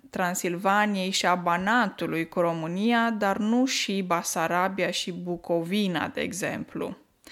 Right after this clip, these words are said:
Că, pe, pentru că Basarabia și Bucovina au fost unite la alte date.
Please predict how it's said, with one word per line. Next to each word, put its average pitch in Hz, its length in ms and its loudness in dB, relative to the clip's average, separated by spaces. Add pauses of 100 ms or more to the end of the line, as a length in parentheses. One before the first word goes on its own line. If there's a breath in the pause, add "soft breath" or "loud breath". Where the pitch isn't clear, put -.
(880 loud breath)
Că, 175 500 -4
pe, 170 120 -4 (280)
pentru 180 300 -4
că - 140 -2
Basarabia 185 720 2
și 190 180 -2
Bucovina 202 720 -2
au 202 80 2
fost 202 360 -4
unite 196 480 -2
la 190 240 2
alte 196 480 0
date. - 640 -4